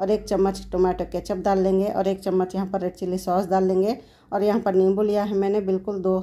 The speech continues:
खतरे या तीन खतरे, कुछ ड्रॉप्स हम नींबू के डाल लेंगे और इसको अच्छे से मिक्स कर लेंगे। तो देखिए फ्रेंड्स, बिना क्रीम के हमारा क्रीमी अच्छे से सॉस बनकर रेडी है।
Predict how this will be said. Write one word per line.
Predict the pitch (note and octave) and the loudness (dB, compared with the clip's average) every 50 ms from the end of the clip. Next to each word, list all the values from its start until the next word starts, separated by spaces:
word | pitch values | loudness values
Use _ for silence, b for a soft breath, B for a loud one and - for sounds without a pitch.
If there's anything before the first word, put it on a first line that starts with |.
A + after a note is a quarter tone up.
| F#3 - | -4 -6
खतरे | - F3 E3+ G3 F#3+ F#3+ | -6 -6 -2 -2 0 0
या | F#3+ G3 G3 | 0 0 -2
तीन | F#3+ F#3+ F3+ F#3 | -2 -4 -4 -4
खतरे, | F#3+ F#3+ - G3 G3 | -6 -6 -8 -6 -6
कुछ | - G3+ F#3+ F#3 | -4 -6 -6 -4
ड्रॉप्स | F#3+ F3+ F3 F3 F3 - F#3+ | -2 0 0 0 -2 -2 0
हम | F#3 | 0
नींबू | F#3+ F#3 E3+ E3+ E3+ | 0 2 0 -2 -4
के | - F#3 | -4 -4
डाल | F#3 F#3 F3+ F3+ | -2 -2 0 0
लेंगे | F3 F#3 G3 G3 | 0 0 0 -2
और | G3 F#3+ | -2 -4
इसको | - - - E3+ | -6 -10 -12 -14
अच्छे | D#3 - - D#3+ | -12 -12 -14 -14
से | - - G3+ | -8 -6 -4
मिक्स | G#3 G3 G3 - - | -4 -4 -6 -6 -8
कर | - E3+ D3+ | -10 -8 -6
लेंगे। | D3+ D3+ D3 D3+ - - B B B B B B B B - | -4 -2 -4 -4 -4 -8 B B B B B B B B -6
तो | G#3 | -2
देखिए | F#3+ G3 G3+ G3+ A#3+ G#3+ | 0 0 0 2 0 0
फ्रेंड्स, | G3+ A3 A3 G#3+ A3 G#3+ | 0 2 0 0 0 0
बिना | - - G3 G3 G3+ G#3 G#3+ _ - - | 0 0 2 2 2 2 0 _ -6 -6
क्रीम | F3+ F#3+ G3+ G3 G3 | -4 -2 -2 -2 -2
के | G3+ G3 | -4 -4
हमारा | F#3+ G3 G3 F#3+ F#3 G3 F#3+ | -2 -2 0 0 0 -2 -2
क्रीमी | G3 F#3 F#3+ G3 G3 G3 G3+ G#3 A3+ A3 B B B B B | -2 -2 -2 0 0 0 0 0 -2 -4 B B B B B
अच्छे | - - - A3 F#3+ | -12 -8 -6 -6 -4
से | G#3 G3+ | -4 -4
सॉस | - - F3+ F3+ F#3+ F3 | -2 0 2 2 2 2
बनकर | D#3+ G3 F#3 F#3 F#3 F#3+ E3 | 0 0 0 0 -2 -2 -4
रेडी | E3+ F3+ E3+ F#3 G3 G3 | -2 -4 -2 -2 -4 -4
है। | E3+ G3+ G3 G3+ | -2 -2 -4 -4